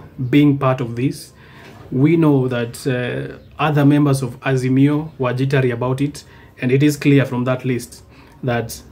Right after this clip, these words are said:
no other member from the O-, from the Azimio fraternity except O D M were party to this. We are not seeing any Wiper, uh, signs here. We are not seeing any Jubilee signs here.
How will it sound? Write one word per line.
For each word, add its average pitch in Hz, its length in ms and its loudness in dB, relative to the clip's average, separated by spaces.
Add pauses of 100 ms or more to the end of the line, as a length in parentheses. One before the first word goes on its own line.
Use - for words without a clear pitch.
(120)
no 143 400 4
other 127 540 -4 (220)
member 123 460 -2
from 123 220 -4
the 113 160 -6
O-, 135 220 -6
from 127 260 -2
the 120 100 -4
Azimio 127 500 2
fraternity 139 640 0 (360)
except 139 600 -6 (440)
O 139 120 6
D 135 260 2
M 117 260 -4 (160)
were 120 180 -4
party 131 380 -2
to 113 140 -12
this. - 400 -12 (420)
We 123 120 -2
are 123 40 2
not 139 160 4
seeing 139 380 2
any 135 180 0
Wiper, 135 500 -2 (400)
uh, 120 580 -8
signs 135 440 2
here. 135 360 -2 (360)
We 135 100 -2
are 147 40 2
not 147 140 4
seeing 143 280 2
any 139 180 4
Jubilee 131 460 0
signs 135 360 -2
here. 131 340 -4